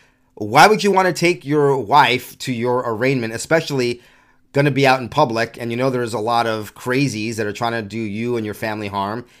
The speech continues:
even if you have Secret Service? Why would you want to put your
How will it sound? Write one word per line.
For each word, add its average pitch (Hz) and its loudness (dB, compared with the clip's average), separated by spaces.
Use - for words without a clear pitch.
even 120 -4
if 110 -6
you 120 -4
have 107 0
Secret 107 -10
Service? 120 -4
Why 113 0
would 127 -2
you 127 -2
want 113 -4
to 107 -4
put 123 -6
your 107 -2